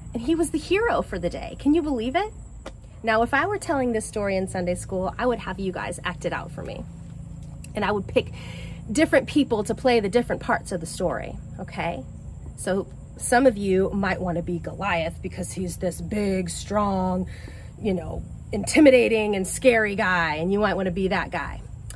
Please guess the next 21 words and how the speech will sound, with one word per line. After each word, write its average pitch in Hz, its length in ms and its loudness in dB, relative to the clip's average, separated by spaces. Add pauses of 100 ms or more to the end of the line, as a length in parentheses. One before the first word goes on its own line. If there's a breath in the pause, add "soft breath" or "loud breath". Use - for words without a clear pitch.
(340 loud breath)
Some 247 540 4
of 185 160 -2
you 175 580 4
might 175 420 0
want 170 320 0
to 202 140 -2
be 175 240 0
King 240 260 4
Saul 302 480 4 (320)
and 180 140 0
get 175 120 0
to 185 80 -4
be 240 100 2
the 240 80 10
boss 349 360 2
and 180 80 -2
tell 185 220 0
everybody 247 380 6
what 277 160 4
to 277 100 -2
do. - 260 0